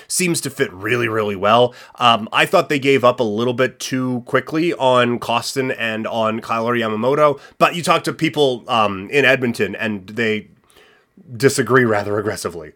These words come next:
So I, I will, I will admit to being wrong on that one, but I think Connor Brown at one year at four makes a lot of sense for the Oilers and what they're looking to do. And I think it makes sense for Connor Brown,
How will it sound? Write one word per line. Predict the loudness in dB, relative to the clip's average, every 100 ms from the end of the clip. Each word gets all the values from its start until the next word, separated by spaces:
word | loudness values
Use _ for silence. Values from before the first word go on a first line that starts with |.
| -20 _
So | 6 8 8
I, | 4 2
I | 2
will, | 2 0 -2
I | -2
will | 0 0
admit | 0 -4
to | -6
being | -4 -2
wrong | 0 0
on | 0
that | 0
one, | 0
but | 0
I |
think | 0 -2
Connor | 0 2
Brown | 2 0
at | 0
one | -2 0
year | 0
at | -2
four | -2 0 0 -2 -8 -4
makes | -4
a | -4
lot | 2 2
of | 2
sense | 2 -2 0
for | -4
the | 0
Oilers | 2 2 0
and | -2
what | 0
they're | 0
looking | -2 -2 -4
to |
do. | 0 0
And | -2
I |
think | -2 -2
it | -2
makes | -2
sense | -2 -4
for | -6
Connor | -2 0 2
Brown, | 2 2 2